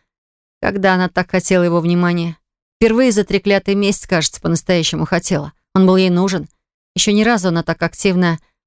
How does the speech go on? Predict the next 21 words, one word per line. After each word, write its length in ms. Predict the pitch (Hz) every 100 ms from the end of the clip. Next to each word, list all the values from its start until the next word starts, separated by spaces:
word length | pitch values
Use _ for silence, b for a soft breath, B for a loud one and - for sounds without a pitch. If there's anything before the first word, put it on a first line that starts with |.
| _ -
его 160 | 196 190
не 140 | 180
зазывала 460 | 170 170 185 175 170
к 60 |
себе, 240 | - 185 175
как 140 | 170
сегодня. 500 | - 180 160 160 156 _ _ _ _ -
А 60 |
с 80 | 160
какой 300 | - 165 175
обидой 320 | 151 185 202
посмотрела, 580 | - 185 180 175 185 160
когда 300 | 170 160 170
он 80 | 165
собрался 420 | 202 180 160 -
уходить. 460 | 151 190 175 - - _ _ _ _ -
Разбередила 580 | 180 170 208 220 277 196
душу 300 | 196 - -
по 140 | 175
полной 280 | - 247 233
программе. 540 | 233 214 185 160 151